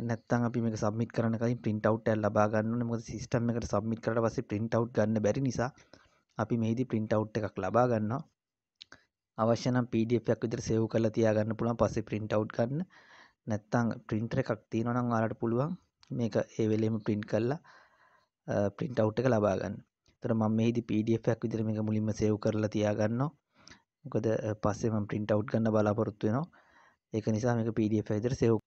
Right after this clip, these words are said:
මේක සේව් කරගත්තට පස්සේ අපි සබ්මිට් කරනවා. සබ්මිට් කරාම මේක සබ්මිට් කරන්නද කියලා අහනවා. මේ මැසේජ් එක අපි යස් කරනවා. යස් කරාම මේක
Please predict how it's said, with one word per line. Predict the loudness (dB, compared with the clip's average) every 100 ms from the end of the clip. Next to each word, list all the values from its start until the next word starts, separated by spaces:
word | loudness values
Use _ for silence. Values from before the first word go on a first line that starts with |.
| _ _ _ _ _ _
මේක | -4 -2
සේව් | 2 2
කරගත්තට | 4 2 4 2 2
පස්සේ | 2 2 0
අපි | 0 -4 _
සබ්මිට් | 0 0 2 -2 2
කරනවා. | 2 2 0 -4 _ _ _ -20 _
සබ්මිට් | -2 0 0 -2
කරාම | 2 4 4 2
මේක | 0
සබ්මිට් | 2 2 0 0
කරන්නද | 0 2 0 0
කියලා | -2 0
අහනවා. | -2 -2
මේ | -2
මැසේජ් | -2 0 0 0
එක | 2
අපි | 2 2
යස් | 0 2
කරනවා. | 2 2 0 -4 _ _ _ -20 _ _ _
යස් | -6 0
කරාම | 2 4 4
මේක | 2 -2